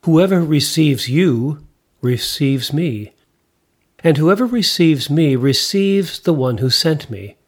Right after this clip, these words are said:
Whoever receives a prophet because he is a prophet will receive a prophet's reward, and whoever receives a righteous man because he is a righteous man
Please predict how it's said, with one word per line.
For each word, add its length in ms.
Whoever 360
receives 560
a 60
prophet 640
because 420
he 140
is 120
a 60
prophet 540
will 220
receive 560
a 80
prophet's 560
reward, 600
and 180
whoever 460
receives 600
a 80
righteous 720
man 340
because 440
he 100
is 120
a 60
righteous 480
man 460